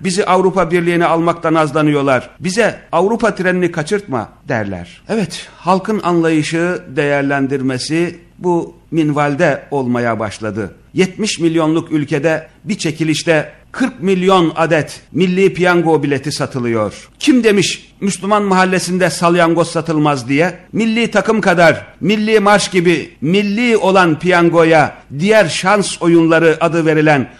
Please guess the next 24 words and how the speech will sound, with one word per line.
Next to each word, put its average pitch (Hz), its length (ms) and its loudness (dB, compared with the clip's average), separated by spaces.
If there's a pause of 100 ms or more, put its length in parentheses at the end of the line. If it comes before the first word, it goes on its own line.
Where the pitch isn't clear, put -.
(160)
kumar 226 300 2
çeşitlerini 185 640 0
de 160 140 0
bir 156 80 -4
ilave 151 460 4
edin. 123 300 -2 (180)
Müslümanlık 214 720 0 (160)
haram, 196 500 0 (140)
imtihan, 196 600 0 (140)
cennet, 196 520 0 (200)
cehennem 180 540 2
mi? 165 200 2 (240)
Onlar 247 340 -2
da 202 100 2
ne 165 160 2
demek? 127 420 -2 (160)
Kaç 277 280 -4
para 233 240 0
eder? 156 480 0 (280)
Masum 208 500 0
ve 190 100 2
mübarek 185 460 2 (160)
atlar 180 500 0
da 143 200 2